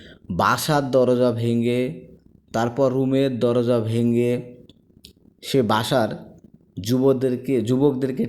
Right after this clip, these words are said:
টেনে হিঁচড়ে বের করে নিয়ে এসে গুলি করে হত্যা করে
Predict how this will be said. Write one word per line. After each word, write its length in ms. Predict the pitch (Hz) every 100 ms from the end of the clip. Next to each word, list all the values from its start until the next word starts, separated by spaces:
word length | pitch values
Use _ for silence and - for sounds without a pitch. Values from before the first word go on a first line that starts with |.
| 120
টেনে 360 | 135 131 127 127 117
হিঁচড়ে 500 | 120 120 - 123 123 120
বের 220 | 113 117 120
করে 180 | 123 120
নিয়ে 220 | 117 117
এসে 200 | 113 123 120
গুলি 340 | 107 143 165 170
করে 240 | 160 139 135
হত্যা 420 | 123 135 - 131
করে 300 | 123 123 123